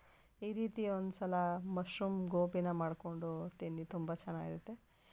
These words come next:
ಇದಕ್ಕೆ ಸ್ವಲ್ಪ ಕೊತ್ತಂಬರಿ ಸೊಪ್ಪು ಹಾಕ್ಕೊಂಡು ಲಾಸ್ಟಲ್ಲಿ ಸ್ವಲ್ಪ ಹಸಿ ಈರುಳ್ಳಿನ ಕಟ್ ಮಾಡಿ ಇಟ್ಕೊಂಡಿದ್ದೀವಲ್ಲ, ಅದನ್ನು ಹಾಕ್ಕೊಂಡ್ರೆ ಗೋಬಿ ತಿನ್ನೋದಕ್ಕೆ ರೆಡಿಯಾಗಿದೆ. ನೋಡಿ, ಈ ರೀತಿಯಾಗಿ ಬಂದಿತ್ತು, ತುಂಬಾ ಚೆನ್ನಾಗಿತ್ತು ಟೇಸ್ಟ್ ಮಾತ್ರ.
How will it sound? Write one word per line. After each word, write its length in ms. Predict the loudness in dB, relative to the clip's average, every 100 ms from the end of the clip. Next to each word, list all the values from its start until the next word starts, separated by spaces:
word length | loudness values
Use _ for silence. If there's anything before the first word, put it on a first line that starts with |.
| -20 _ -10
ಇದಕ್ಕೆ 200 | -8 -4
ಸ್ವಲ್ಪ 260 | -4 -4
ಕೊತ್ತಂಬರಿ 540 | -2 -2 0 0 0 -2
ಸೊಪ್ಪು 260 | -4 -2
ಹಾಕ್ಕೊಂಡು 360 | -6 -4 -6 -2
ಲಾಸ್ಟಲ್ಲಿ 460 | 0 0 -2 -4
ಸ್ವಲ್ಪ 360 | -4 -8 -8 -8 -10 -12 _ -12 -8
ಹಸಿ 360 | -6 -4 -8 -8 _ -12
ಈರುಳ್ಳಿನ 520 | -8 -4 -2 -2 -6
ಕಟ್ 300 | -8 -12 -8
ಮಾಡಿ 220 | -6 -6
ಇಟ್ಕೊಂಡಿದ್ದೀವಲ್ಲ, 760 | -8 -8 -8 -6 -6 -4 -4 -6 -10 -20 -20 -20 -20 _ -10
ಅದನ್ನು 340 | -6 -4 -2 0
ಹಾಕ್ಕೊಂಡ್ರೆ 680 | -2 -2 -2 -2 -8 -10 -20 -14 -14 -14 -20 -14
ಗೋಬಿ 480 | -8 -4 -4 -6 -12 -12 -20 -12
ತಿನ್ನೋದಕ್ಕೆ 520 | -6 -6 -6 -8 -6
ರೆಡಿಯಾಗಿದೆ. 600 | -4 -4 -4 -6 -6 -10 -8
ನೋಡಿ, 320 | -6 -4 -4
ಈ 20 | -2
ರೀತಿಯಾಗಿ 560 | -2 -4 -4 -4 -4
ಬಂದಿತ್ತು, 460 | -6 -6 -6 -8 -12
ತುಂಬಾ 440 | -8 -8 -4 -4
ಚೆನ್ನಾಗಿತ್ತು 580 | -4 -6 -6 -6 -6 -8
ಟೇಸ್ಟ್ 360 | -6 -8 -6 -8
ಮಾತ್ರ. 260 | -8 -6